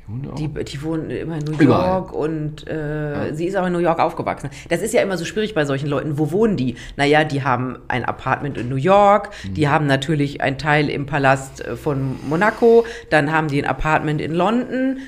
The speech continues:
Speaker 2: dann haben sie bestimmt noch irgendwie im Ritz in Paris eine
Speaker 1: Ja.
Speaker 2: Suite. Da ist immer die Frage, wo wohnen die?
Speaker 1: Ja.
Speaker 2: Ja, gut.
Speaker 1: Ja.
Speaker 2: Da und da.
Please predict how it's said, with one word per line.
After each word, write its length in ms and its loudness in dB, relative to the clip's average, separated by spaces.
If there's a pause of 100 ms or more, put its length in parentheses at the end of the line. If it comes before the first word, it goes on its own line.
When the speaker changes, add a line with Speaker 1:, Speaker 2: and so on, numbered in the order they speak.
Speaker 2:
dann 180 -4
haben 140 -2
sie 80 -4
bestimmt 340 -4
noch 240 -4
irgendwie 400 -4
im 180 -6
Ritz 340 -8
in 200 -6
Paris 580 -2
eine 140 -8
Speaker 1:
Ja. 60 -4
Speaker 2:
Suite. 500 2 (300)
Da 60 4
ist 100 0
immer 140 2
die 80 0
Frage, 300 0
wo 120 -2
wohnen 240 2
die? 240 -4 (260)
Speaker 1:
Ja. 60 -4
Speaker 2:
Ja, 300 2 (100)
gut. 240 4 (600)
Speaker 1:
Ja. 80 -16 (440)
Speaker 2:
Da 220 2
und 260 -2
da. 340 -2